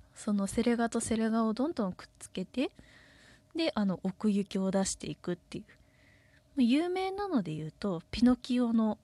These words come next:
始まりのシーンとかがですね、まあ、カメラが上空から、まあ、ドローンのように、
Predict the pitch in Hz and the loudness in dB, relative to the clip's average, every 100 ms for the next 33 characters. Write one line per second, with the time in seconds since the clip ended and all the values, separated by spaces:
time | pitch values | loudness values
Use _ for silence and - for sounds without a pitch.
0 | _ - 220 214 226 226 220 220 - 214 | _ 0 2 6 6 8 6 4 2 0
1 | 175 165 147 - 143 - - - - - | -2 -4 -8 -4 -6 -6 -20 -20 -20 -20
2 | - - _ - 233 170 - - 170 - | -20 -20 _ -2 -2 -2 -6 -6 -6 -8
3 | - _ - - 214 202 - 240 226 175 | -20 _ -20 -6 -2 -2 2 4 6 2
4 | 156 151 - _ 170 196 185 - 190 175 | 0 -2 -2 _ 0 2 2 0 -4 0
5 | 185 165 170 - - - _ _ - 220 | 0 0 -4 -10 -20 -20 _ _ 2 4
6 | 220 202 220 202 180 151 160 151 - 135 | 6 6 6 6 2 0 -4 -4 -6 -8